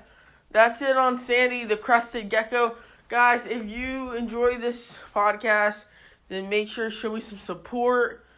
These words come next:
Like, hit me up in the, uh, comment. Uh, subscribe to whatever you're listening to this on. Like it, please, guys. Means a lot to me. All right, guys. Thanks for,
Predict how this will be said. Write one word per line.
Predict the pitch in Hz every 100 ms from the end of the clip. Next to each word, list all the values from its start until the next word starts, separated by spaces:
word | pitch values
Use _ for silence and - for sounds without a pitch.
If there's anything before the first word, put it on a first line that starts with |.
| _ _ - _
Like, | 180 185 180
hit | 190 196 214
me | 226 220
up | 214 208
in | 196 185
the, | 170
uh, | 170 151 175
comment. | 165 - - 226 220 220 220 220 - - - _ _ -
Uh, | 160 156
subscribe | - - - 190 - 226 220 226 226
to | 254
whatever | 226 226 220
you're | 220
listening | 220 226 233
to | 214
this | 214 226
on. | 214 214 208 214 - - - -
Like | 175 202 208
it, | 214 208 - - -
please, | 214 214 208
guys. | 208 202 196 196 - - - - _ - - - _
Means | 180 226 240 233
a | 185
lot | 175 175 196 208 190
to | 240
me. | 220 214 208 202 _ _ - - - _ -
All |
right, | 180 175
guys. | 180 175 180 -
Thanks | 190 190 -
for, | 190